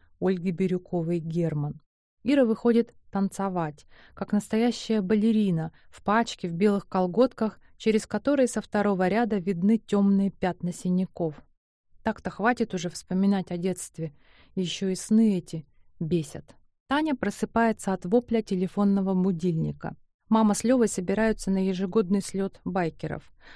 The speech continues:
Мама поправляет прикид перед зеркалом, Лева мнется в дверях. "Тань, точно с нами не поедешь?" "Не поеду. Че я там не видела?" "Привет, бабуся".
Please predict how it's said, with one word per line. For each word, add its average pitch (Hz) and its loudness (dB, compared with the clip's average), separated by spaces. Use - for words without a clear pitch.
Мама 208 4
поправляет 196 0
прикид - -6
перед 175 0
зеркалом, 240 2
Лева 226 6
мнется 190 2
в 175 -6
дверях. 180 -4
"Тань, 196 2
точно 294 -2
с - -10
нами 214 4
не 185 0
поедешь?" 180 -6
"Не 220 2
поеду. 196 -2
Че - -2
я 370 2
там 262 6
не 233 6
видела?" 175 -2
"Привет, 269 2
бабуся". 175 -2